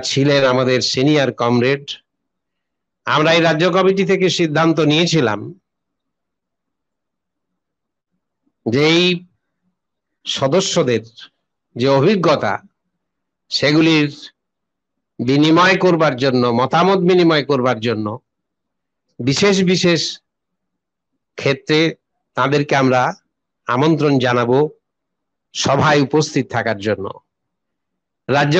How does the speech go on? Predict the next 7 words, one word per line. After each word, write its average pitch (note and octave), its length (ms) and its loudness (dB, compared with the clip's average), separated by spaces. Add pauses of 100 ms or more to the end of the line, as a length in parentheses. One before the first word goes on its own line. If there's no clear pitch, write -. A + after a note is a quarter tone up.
(100)
কমিটির G3+ 440 2
এই F3 60 2 (100)
সভাটিতে D3+ 560 -2 (1300)
আমরা C3+ 200 0 (100)
সেই C#3+ 160 -2 (100)
পাঁচজন C#3 340 0 (120)
কমরেড, C3 420 0